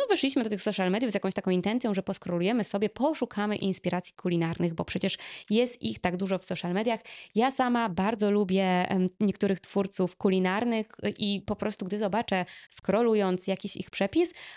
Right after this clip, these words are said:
e, dosyć szybko mam ochotę, e, go użyć i tak się po prostu dzieje, więc jest to dla mnie jakieś źródło inspiracji, ale z drugiej strony właśnie ta mnogość rzeczy, mnogość treści może powodować to, że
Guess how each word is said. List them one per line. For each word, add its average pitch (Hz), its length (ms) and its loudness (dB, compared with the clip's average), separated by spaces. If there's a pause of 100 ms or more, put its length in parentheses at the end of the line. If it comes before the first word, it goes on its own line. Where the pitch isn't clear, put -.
e, 208 180 0
dosyć 262 280 -2
szybko 277 220 0
mam 233 160 0
ochotę, 202 360 0 (400)
e, 185 100 0
go 175 160 0
użyć 330 500 2
i 226 140 -2 (260)
tak 214 160 -6
się - 140 -2
po 190 100 -6
prostu 185 380 -6
dzieje, 180 400 0 (240)
więc 202 240 -2
jest 262 280 0
to 202 80 2
dla 190 160 0
mnie 185 120 2
jakieś 185 260 -2
źródło 196 300 -2
inspiracji, 180 760 -2 (320)
ale 190 180 2
z 175 40 -4
drugiej 294 280 2
strony 202 400 0
właśnie 185 300 -2
ta 175 200 0
mnogość 180 1160 2 (580)
rzeczy, 175 580 -2 (340)
mnogość 233 480 2
treści 196 540 -2 (220)
może 294 220 2
powodować 226 480 0
to, 185 320 0
że 233 300 0